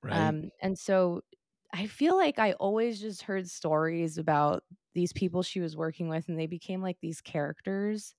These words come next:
Speaker 2: <laughs>
Speaker 1: <laughs> In
Speaker 2: I was
Speaker 1: your
Speaker 2: like, "Oh,
Speaker 1: mind, yeah.
Speaker 2: yes." <laughs> You know, like, "Oh, this guy," or, th-, you
Speaker 1: R-,
Speaker 2: know,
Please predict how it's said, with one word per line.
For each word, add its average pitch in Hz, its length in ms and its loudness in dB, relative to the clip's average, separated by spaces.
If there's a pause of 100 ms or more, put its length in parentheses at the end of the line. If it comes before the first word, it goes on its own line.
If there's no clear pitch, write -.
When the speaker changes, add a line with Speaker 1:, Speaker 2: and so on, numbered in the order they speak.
(140)
Speaker 2:
<laughs> - 640 -8
Speaker 1:
<laughs> - 40 0
In 320 460 6 (380)
Speaker 2:
I 233 80 10
was - 20 8
Speaker 1:
your 240 100 10
Speaker 2:
like, 226 160 8
"Oh, 226 180 12
Speaker 1:
mind, 220 60 4
yeah. 190 300 8
Speaker 2:
yes." - 180 -12
<laughs> - 40 -4
You 294 420 4
know, 233 180 6
like, 202 220 4
"Oh, 196 120 6
this 196 240 0
guy," 147 340 4
or, 180 200 0
th-, 165 120 -10 (180)
you 190 120 -4
Speaker 1:
R-, - 20 -2
Speaker 2:
know, 143 280 -2